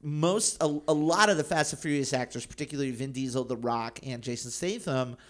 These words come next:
they are putting into their contracts how their characters are treated, which I find interesting. And there is, so it's like, "Oh, I can only take so many punches. I can, I, th-, you know, I can only,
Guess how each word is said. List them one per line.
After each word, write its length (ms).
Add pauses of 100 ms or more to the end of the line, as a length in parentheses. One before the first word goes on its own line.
(520)
they 200
are 580 (600)
putting 380
into 300
their 160
contracts 760
how 220
their 180
characters 500
are 80
treated, 600 (380)
which 220
I 140
find 340
interesting. 600
And 160
there 240
is, 400 (180)
so 200
it's 140
like, 180
"Oh, 100
I 80
can 200
only 200
take 240
so 120
many 180
punches. 520
I 120
can, 260
I, 100
th-, 280
you 160
know, 180
I 120
can 200
only, 400